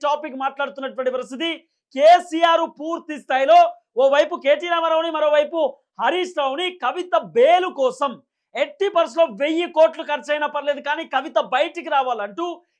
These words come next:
కేటీ రామారావును, హరీష్ రావును ఇద్దరిని కూడా ఢిల్లీకి పంపించినటువంటి సిచ్యువేషన్ కూడా మనం పూర్తి స్థాయిలో చూస్తాం. నిన్న కేటీ రామారావు కవితకు సంబంధించినటువంటి టాపిక్ లో కవిత ఎప్పుడు బయటకు వచ్చేటటువంటి అవకాశం ఉంది,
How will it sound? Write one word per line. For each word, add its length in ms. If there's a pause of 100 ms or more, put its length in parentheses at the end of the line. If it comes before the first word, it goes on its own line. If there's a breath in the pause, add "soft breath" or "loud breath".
(100)
కేటీ 380
రామారావును, 480
హరీష్ 260
రావును 200
ఇద్దరిని 320
కూడా 160 (480 soft breath)
ఢిల్లీకి 420
పంపించినటువంటి 640 (160)
సిచ్యువేషన్ 500
కూడా 180
మనం 200
పూర్తి 240
స్థాయిలో 280
చూస్తాం. 280
నిన్న 140 (460)
కేటీ 360 (100)
రామారావు 400
కవితకు 380
సంబంధించినటువంటి 640 (100)
టాపిక్ 340
లో 60 (420)
కవిత 240 (180)
ఎప్పుడు 220 (100)
బయటకు 340
వచ్చేటటువంటి 540
అవకాశం 400
ఉంది, 160